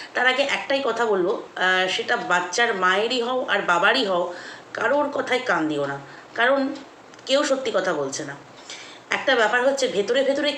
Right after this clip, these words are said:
কী যে হচ্ছে, কী যে হচ্ছে, শুধু মানুষকে, মানে ভিউয়ার্সদেরকে একটা করে ডেট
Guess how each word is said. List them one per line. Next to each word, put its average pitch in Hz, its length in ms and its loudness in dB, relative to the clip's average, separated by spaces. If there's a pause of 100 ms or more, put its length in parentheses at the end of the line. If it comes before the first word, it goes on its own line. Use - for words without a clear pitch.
কী 254 160 -4
যে 277 140 2
হচ্ছে, 269 320 2
কী 220 320 -6
যে 254 120 2
হচ্ছে, 233 500 0 (300)
শুধু 277 320 0
মানুষকে, 220 640 0
মানে 185 160 0
ভিউয়ার্সদেরকে 233 680 2
একটা - 320 -2
করে 254 200 4
ডেট 208 480 0